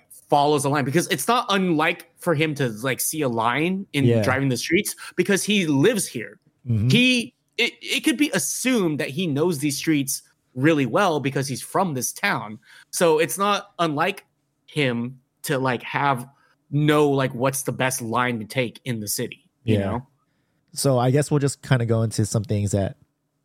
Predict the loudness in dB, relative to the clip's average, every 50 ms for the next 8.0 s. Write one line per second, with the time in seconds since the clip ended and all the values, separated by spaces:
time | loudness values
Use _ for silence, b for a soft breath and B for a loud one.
0 | _ -2 0 2 4 4 4 2 2 2 2 2 2 2 2 0 -2 -2 -2 -2
1 | 0 0 0 0 0 -2 -8 _ 0 2 2 4 4 4 2 0 -2 -4 -8 b
2 | b b b b b b b b b _ _ _ _ _ _ _ 0 4 4 4
3 | 6 4 2 4 4 4 6 6 4 4 4 4 4 4 4 4 2 2 2 0
4 | 0 0 0 2 2 0 0 0 0 0 0 0 0 0 0 -4 -10 _ _ _
5 | _ _ -20 -10 -2 2 2 4 4 2 0 -2 -6 _ _ _ _ _ _ _
6 | _ _ _ 4 4 4 4 4 2 0 0 0 0 0 0 0 0 0 0 2
7 | 0 0 2 4 4 4 4 2 -2 -8 -14 -18 -20 -12 _ 4 4 6 4